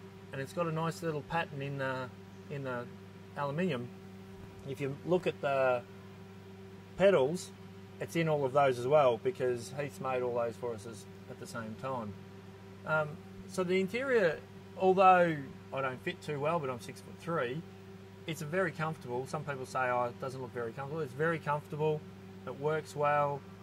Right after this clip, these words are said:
Um, and we've just sort of kept a few things because eventually they're gonna drive this car. So it's got a stereo in it, which we put back in the early days. It's got air conditioning in it. Um, we could have hidden those things, but we wanted to make it so it was a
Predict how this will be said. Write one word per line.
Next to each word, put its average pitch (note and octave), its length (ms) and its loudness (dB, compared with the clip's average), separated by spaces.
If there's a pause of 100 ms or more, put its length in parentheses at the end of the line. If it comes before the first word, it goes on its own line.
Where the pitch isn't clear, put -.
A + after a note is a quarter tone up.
(300)
Um, A#2+ 240 -4 (760)
and E3+ 180 0 (180)
we've F#3 160 4
just A#3+ 200 -4
sort G3+ 160 2
of D#3+ 60 -6
kept F#3 200 -2
a D3+ 40 -6
few E3 260 0
things E3 360 -2
because D#3 480 -4 (300)
eventually D3 600 -2
they're C3+ 100 -2
gonna C3 160 -6
drive C3 340 -2
this B2+ 160 -4
car. C3+ 300 0
So C3 120 -8
it's B2+ 100 -8
got C#3+ 120 -2
a A2 40 -4
stereo C#3 560 -2
in C#3 120 -6
it, C#3 200 -4
which C3+ 140 -12
we C3 80 -6
put B2+ 240 -6
back B2 200 -4
in B2+ 60 -6
the B2+ 60 -6
early B2 140 -4
days. B2 340 0
It's - 100 -14
got C#3 120 0
air C3+ 160 0
conditioning C3 600 -6
in B2+ 100 -6
it. C3 160 -4 (600)
Um, B2+ 300 -2
we F#3 80 -6
could G#3+ 140 2
have D3+ 100 0
hidden F3 200 0
those E3 260 0
things, F3 380 0
but G3+ 120 -4
we G#3+ 100 0
wanted F#3+ 220 2
to C#3+ 60 -4
make B2+ 260 -2
it B2+ 140 -8
so B2+ 120 -4
it B2 220 -6
was A#2+ 140 -8
a A#2 40 -10